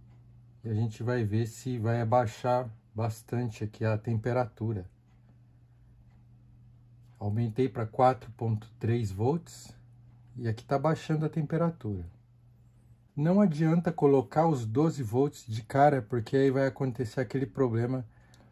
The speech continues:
que eu mostrei antes, tá? Ela é uma pastilha muito potente e a gente tem que trabalhar preocupado com o lado quente dela, pra não ultrapassar os oitenta graus.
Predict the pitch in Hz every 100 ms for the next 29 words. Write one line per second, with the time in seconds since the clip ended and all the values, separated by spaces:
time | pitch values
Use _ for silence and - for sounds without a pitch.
0 | _ - - 127 120 123 113 - 123 131
1 | 110 95 - - - _ - - - -
2 | _ _ _ 104 120 - - - - _
3 | 113 127 117 110 113 - 120 110 107 123
4 | 160 180 151 139 113 - 127 151 - -
5 | 101 101 - - _ _ _ _ _ _
6 | _ - 117 127 135 135 170 _ 120 110
7 | 135 113 - - 139 107 - - 135 127
8 | 120 127 151 135 _ _ _ _ _ _
9 | - 139 - - - 165 180 165 - 156
10 | 147 139 147 147 - 151 156 147 127 120
11 | 120 104 92 - - 110 120 135 139 139
12 | 131 123 113 147 143 143 135 143 143 139
13 | 104 98 92 92 -